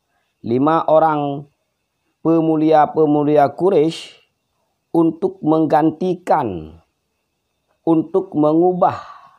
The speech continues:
ha, sahifah, iaitu kertas yang digantung di Mekah, yang tertulis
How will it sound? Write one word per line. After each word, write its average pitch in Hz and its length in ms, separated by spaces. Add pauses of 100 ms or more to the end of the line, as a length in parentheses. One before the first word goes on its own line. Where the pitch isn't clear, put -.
(1900)
ha, - 160
sahifah, 147 800
iaitu 131 560 (480)
kertas 139 560
yang 135 240
digantung 127 560
di 120 80
Mekah, 127 800 (640)
yang 127 160
tertulis 127 880